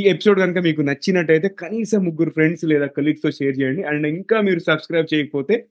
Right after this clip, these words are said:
సబ్స్క్రైబ్ చేసి బెల్ ఐకాన్ నొక్కండి. అంతేకాకుండా మీరు ఈ ఎపిసోడ్‌ని ఆడియో ప్లాట్‌ఫామ్స్ అంటే Spotify కానీ యాపిల్‌లో కనుక వింటున్నట్టయితే కుదిరితే రేటింగ్ రివ్యూ ఇవ్వండి. రేటింగ్ రివ్యూ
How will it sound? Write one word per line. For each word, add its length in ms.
సబ్స్క్రైబ్ 460
చేసి 200
బెల్ 240
ఐకాన్ 300
నొక్కండి. 380
అంతేకాకుండా 680
మీరు 260
ఈ 100
ఎపిసోడ్‌ని 560
ఆడియో 280
ప్లాట్‌ఫామ్స్ 500
అంటే 160
Spotify 540
కానీ 180
యాపిల్‌లో 440
కనుక 260
వింటున్నట్టయితే 800
కుదిరితే 460
రేటింగ్ 460
రివ్యూ 220
ఇవ్వండి. 340
రేటింగ్ 420
రివ్యూ 240